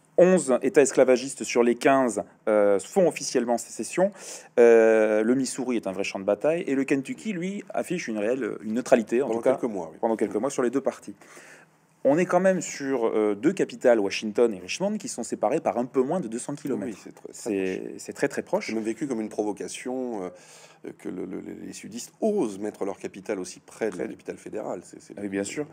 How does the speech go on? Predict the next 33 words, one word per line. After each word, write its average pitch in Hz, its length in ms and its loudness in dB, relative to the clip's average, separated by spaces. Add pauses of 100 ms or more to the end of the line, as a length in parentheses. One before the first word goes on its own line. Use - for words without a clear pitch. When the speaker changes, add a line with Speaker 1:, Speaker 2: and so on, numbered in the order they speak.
(260)
Speaker 1:
Et 120 240 4 (320)
on 240 100 2
pense 196 220 4
à 120 60 6
Washington, 147 640 2
on 104 80 -6
veut 120 240 -4
d'ailleurs, 95 240 0
et 87 60 -8
on 95 80 -8
pense 214 220 -2
cette 107 160 -10
guerre 135 240 -4
courte. - 400 -6 (120)
Euh, 95 500 -6 (180)
on 101 100 -8
veut, 107 120 -2
on 113 200 2
veut 113 140 0
réagir 107 380 2
rapidement. 117 440 -4 (140)
Qu'est-ce 185 180 -4
qui - 100 -14
va 120 120 0
faire - 420 -12
que - 80 -16
cette 110 160 -10
guerre 120 160 -6
va 98 100 -8
s'enliser 139 480 -10
pendant 104 220 -14 (680)
quatre - 240 -6
ans ? - 80 -12